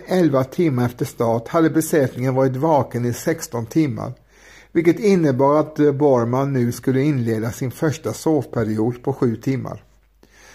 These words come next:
nasa hade bestämt att det alltid skulle vara minst en besättningsmedlem vaken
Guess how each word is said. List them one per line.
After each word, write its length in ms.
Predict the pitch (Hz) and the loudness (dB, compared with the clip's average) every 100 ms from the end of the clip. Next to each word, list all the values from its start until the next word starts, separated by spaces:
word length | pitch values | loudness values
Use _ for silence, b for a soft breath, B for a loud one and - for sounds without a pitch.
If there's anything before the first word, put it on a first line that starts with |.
| b _ | b _
nasa 520 | 156 196 180 127 156 | 2 4 4 0 -2
hade 220 | 160 175 | 0 0
bestämt 520 | 180 180 147 135 123 | 0 0 0 0 0
att 140 | 131 139 | -4 0
det 180 | 143 | 0
alltid 540 | - 170 156 - 135 135 | 2 2 2 0 -2 -2
skulle 280 | - 156 147 | -2 0 2
vara 200 | 143 143 | 0 -2
minst 460 | 147 175 185 - | -2 -2 -4 -8
en 300 | 214 147 139 | -6 -4 -2
besättningsmedlem 1120 | 147 139 160 160 131 120 - 123 117 113 117 | -2 0 -2 -2 -4 -6 -4 -4 -2 -4 -6
vaken 580 | 120 147 123 - 127 175 | 0 0 0 -2 -4 -4